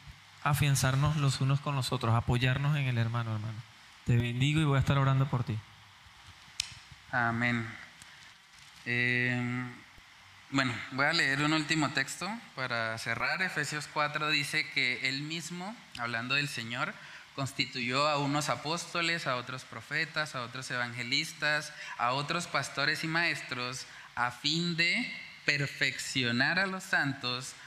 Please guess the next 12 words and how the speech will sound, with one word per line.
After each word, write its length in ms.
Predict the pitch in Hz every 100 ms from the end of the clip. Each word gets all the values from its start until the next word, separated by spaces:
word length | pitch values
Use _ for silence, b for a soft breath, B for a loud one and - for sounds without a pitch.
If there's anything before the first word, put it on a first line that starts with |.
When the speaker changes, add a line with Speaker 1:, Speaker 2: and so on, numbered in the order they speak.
| B -
Speaker 2:
para 220 | 127 127
la 220 | 123 117
obra 360 | 123 143 160 165
del 160 | 165
ministerio, 840 | 160 160 165 - 151 127 117 117 123 -
para 260 | 131 123 123
la 160 | 120
edificación 1000 | 117 117 117 120 110 113 110 127 127 143
del 180 | 139 123
cuerpo 420 | - 113 113 120
de 160 | 117 113
Cristo, 420 | 123 139 - -